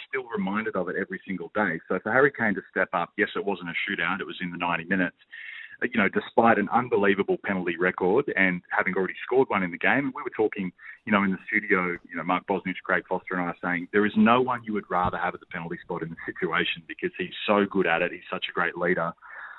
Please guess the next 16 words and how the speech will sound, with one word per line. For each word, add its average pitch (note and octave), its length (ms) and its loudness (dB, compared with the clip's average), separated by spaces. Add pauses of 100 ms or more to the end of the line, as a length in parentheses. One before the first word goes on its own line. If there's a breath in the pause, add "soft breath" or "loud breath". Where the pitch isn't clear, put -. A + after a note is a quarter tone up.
(160 loud breath)
So A2+ 160 4
for A2 100 0
him C3+ 220 -2
then A#2 200 6
to G2+ 100 -4
be G2 80 2
the F#2+ 80 2
one F2+ 220 2
that E2+ 80 -4
misses F2 340 -6
it E2+ 220 -6
as F2 200 -2
the D#2+ 140 -14
captain, F2+ 420 0
as F2 220 2
the E2+ 80 -10